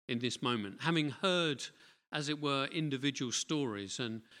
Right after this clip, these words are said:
Tim, thank you for sharing so openly and honestly. Uh, but I, I want to, as it were, look to see what God wants to say to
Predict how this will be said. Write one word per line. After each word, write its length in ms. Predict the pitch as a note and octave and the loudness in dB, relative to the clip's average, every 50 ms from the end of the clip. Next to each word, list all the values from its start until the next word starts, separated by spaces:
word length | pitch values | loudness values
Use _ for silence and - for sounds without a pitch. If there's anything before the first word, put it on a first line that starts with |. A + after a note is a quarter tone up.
| - - - | -20 -18 -4
Tim, 360 | - - D3+ C#3+ C3+ C3 B2+ | 2 2 4 4 4 2 -2
thank 340 | - - D3 C#3 C#3 - - | -2 -2 -2 -2 0 0 0
you 100 | B2+ A2+ | 0 0
for 240 | - - - A#2 G#2+ | 0 -2 -4 -4 -2
sharing 560 | - - - C#3+ C3+ C3 B2+ A#2+ A#2+ A2+ A2+ | -2 0 0 0 0 0 0 0 -2 -2 -4
so 400 | - - - B2+ A#2+ A#2+ A#2 A#2+ - | -4 -4 -2 -2 0 0 -2 -4 -4
openly 580 | - C3+ B2+ B2 - - A#2 G#2+ A2 A2 G#2+ G#2+ | -4 -4 -4 -4 -4 -4 -4 -4 -4 -4 -6 -6
and 160 | G#2 G2+ G#2+ - - - - - - _ _ | -6 -8 -10 -12 -18 -20 -20 -20 -20 _ _
honestly. 580 | - B2+ B2 B2 A2+ - - - G#2+ F#2 F#2 - _ _ _ - - - - _ | -4 -2 -2 -2 -2 -4 -6 -6 -6 -6 -8 -10 _ _ _ -20 -20 -20 -12 _
Uh, 420 | - A2 A2 A2 A2 A2 A2 A2 G#2 - - _ _ _ _ _ _ _ _ _ _ - C4+ - _ _ - - - - F#3 F#3+ - _ - - | -4 -2 -2 0 -2 -2 -4 -4 -6 -10 -14 _ _ _ _ _ _ _ _ _ _ -20 -20 -20 _ _ -20 -20 -18 -16 -16 -16 -16 _ -12 -8
but 220 | D#3+ C#3+ E3 D#3 | -2 0 2 2
I, 80 | E3 E3 - - - - - - _ | 2 0 -2 -6 -10 -14 -14 -6 _
I 100 | - E3 | 0 2
want 280 | E3 F#3 G3+ A3+ G3+ F3+ - | 4 4 2 2 0 0 0
to, 380 | - F#3+ F3 F3 E3+ E3 D#3 D3+ - _ _ _ _ _ _ _ - | 2 4 4 4 4 2 0 -4 -8 _ _ _ _ _ _ _ -2
as 140 | D3+ D3 D3+ | 0 0 2
it 60 | D3+ | 4
were, 180 | D3+ D3+ D3+ C#3+ - - - | 4 4 2 0 -2 -6 -2
look 240 | G3+ F3+ G3 G3 | 0 0 0 0
to 100 | - - | -2 -2
see 180 | D#3+ - - F#3+ | 0 0 2 2
what 380 | D#3 E3 E3+ - - F3 - - | 2 0 -2 -4 -6 -12 -2 2
God 380 | F3+ F3 E3 D#3 C3+ A2+ - - - _ _ _ _ _ _ _ | 2 4 4 4 2 0 -4 -10 -16 _ _ _ _ _ _ _
wants 260 | - D3+ D3+ C#3 - - | -2 0 0 0 0 -2
to 120 | - C3+ | -2 -2
say 540 | - - - - - E3 D3 C3 A#2+ A#2+ A#2 | -2 -2 -2 0 0 0 0 0 0 -2 -2
to 180 | - - D3 | -2 -4 -8